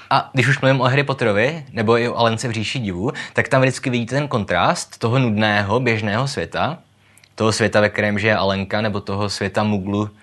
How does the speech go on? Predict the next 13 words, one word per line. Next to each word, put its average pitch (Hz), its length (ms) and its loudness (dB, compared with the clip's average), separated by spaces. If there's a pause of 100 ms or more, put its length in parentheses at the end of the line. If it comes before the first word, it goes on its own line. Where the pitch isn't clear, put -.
(260)
kde 101 180 2
žije 101 220 2
Harry 107 180 0
Potter, 95 420 -6 (220)
a 113 80 4
kontrast 120 920 0 (640)
toho 127 200 2
světa 131 240 2
kouzelného. 113 680 -4 (460)
No, 117 100 2
takže 131 220 2
podle 143 420 0
Charpentiera, 123 800 0